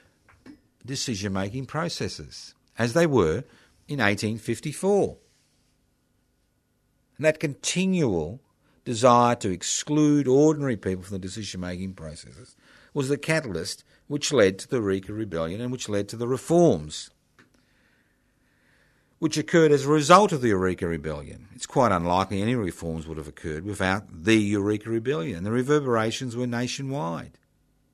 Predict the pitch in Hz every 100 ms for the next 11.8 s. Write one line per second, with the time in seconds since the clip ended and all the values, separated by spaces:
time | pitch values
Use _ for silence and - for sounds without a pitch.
0 | _ _ _ _ - 160 156 175 - 165
1 | 98 80 123 _ _ _ _ - 120 117
2 | 127 131 - 196 196 110 - _ _ _
3 | _ _ _ _ _ _ 110 143 175 -
4 | 87 73 69 95 - _ _ _ _ _
5 | _ _ _ _ _ _ _ _ _ -
6 | 120 131 - 113 101 110 123 - - 175
7 | - - _ _ _ _ _ 151 170 170
8 | - - 185 170 90 71 120 _ _ -
9 | 123 - 156 151 143 147 147 139 101 92
10 | - 95 98 - _ _ - 113 117 117
11 | 117 117 _ _ - 110 107